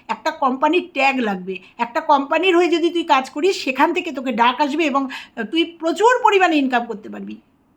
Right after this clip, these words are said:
তারপরে ভবিষ্যতে একটা দোকান টোকান নিয়ে বা একটা কোম্পানির ট্যাগ, যেমন আমি কথার কথা বলছি, একটা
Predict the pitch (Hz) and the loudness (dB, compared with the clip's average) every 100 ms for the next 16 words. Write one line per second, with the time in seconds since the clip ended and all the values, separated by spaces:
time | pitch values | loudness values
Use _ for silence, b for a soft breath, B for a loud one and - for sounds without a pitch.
0 | _ _ 254 285 359 370 247 269 254 277 | _ _ -2 0 0 -2 -2 -4 -4 -4
1 | 277 277 233 240 254 254 254 254 254 285 | -4 -6 -8 -6 -6 -6 -4 0 2 2
2 | 277 277 277 B B 277 381 381 294 294 | 4 2 2 B B -4 -4 0 0 2
3 | 330 349 370 262 262 330 381 - B - | 0 0 0 0 2 0 0 -4 B -4
4 | 359 320 311 339 311 311 294 - 294 285 | 0 2 2 2 2 2 0 0 0 0
5 | 294 294 | 2 2